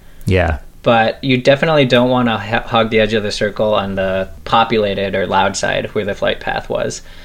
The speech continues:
Speaker 2: And
Speaker 1: Right.
Speaker 2: this, this only really works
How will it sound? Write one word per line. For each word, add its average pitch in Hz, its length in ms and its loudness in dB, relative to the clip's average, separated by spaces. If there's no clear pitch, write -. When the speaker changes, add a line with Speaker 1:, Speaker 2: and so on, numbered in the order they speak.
Speaker 2:
And 95 140 2
Speaker 1:
Right. 90 120 4
Speaker 2:
this, - 180 0
this - 440 2
only 170 360 6
really 135 320 4
works 113 580 2